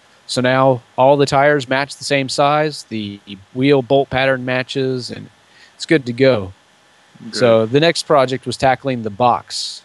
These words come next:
Speaker 1: and,
Speaker 2: Mm-hmm.
Speaker 1: uh, I spent many, probably a, many hours just staring at this bare frame in the garage, and I've scribbled it out on paper. I've, I've, I eventually got to the point where I had it all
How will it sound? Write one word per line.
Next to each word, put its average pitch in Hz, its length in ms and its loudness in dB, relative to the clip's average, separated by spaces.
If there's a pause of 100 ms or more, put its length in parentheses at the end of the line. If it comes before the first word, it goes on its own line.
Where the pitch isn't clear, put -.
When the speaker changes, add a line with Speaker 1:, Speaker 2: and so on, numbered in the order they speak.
Speaker 1:
and, 107 300 -8
Speaker 2:
Mm-hmm. 92 260 -4
Speaker 1:
uh, - 20 -14 (460)
I 139 60 2
spent 143 480 -2
many, 143 520 -2 (720)
probably 175 360 0
a, 127 100 2 (220)
many 160 300 0
hours 127 420 2
just - 320 -2 (100)
staring 135 440 -2
at 127 180 -4
this 113 180 -6 (1000)
bare 135 240 4
frame 135 340 2
in 123 60 -2
the 117 80 -2
garage, 113 480 2
and 131 80 -2
I've 123 260 0 (100)
scribbled 151 440 2
it 127 120 4
out 127 200 2
on 110 400 -4
paper. 135 580 0
I've, 101 440 -4 (600)
I've, 147 200 2 (120)
I 147 100 2
eventually 190 440 0
got 147 220 2
to 135 80 -6
the 117 60 -14
point 135 180 -4
where 127 100 0
I 120 140 2
had 123 220 -2
it 117 100 -6
all 113 260 0